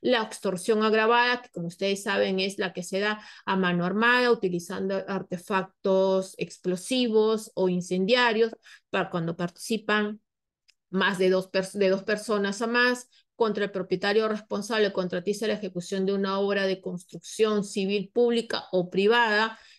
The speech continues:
el que aprovechando de su condición de integrante de un sindicato de construcción civil, o que simulando ser trabajador de construcción civil, también en este caso pudiera darse, entre otros, ¿no? Y el secuestro, finalmente,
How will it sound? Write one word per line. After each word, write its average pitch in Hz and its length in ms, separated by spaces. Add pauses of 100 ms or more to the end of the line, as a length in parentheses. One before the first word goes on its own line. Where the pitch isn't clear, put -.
el 190 160
que 208 80
aprovechando 196 540
de 220 80
su 220 120
condición 202 460
de 202 80
integrante 208 680
de 190 120
un 190 100
sindicato 190 720
de 180 120
construcción 196 880
civil, 262 560 (380)
o 254 160
que 285 120
simulando 233 500
ser 220 240
trabajador 220 720
de 220 120
construcción 214 760
civil, 220 540
también 220 500
en 202 220
este 208 320
caso 208 600
pudiera 185 400
darse, - 380
entre 185 260
otros, 165 300
¿no? 196 80
Y 247 140
el 269 80
secuestro, 311 500
finalmente, 247 760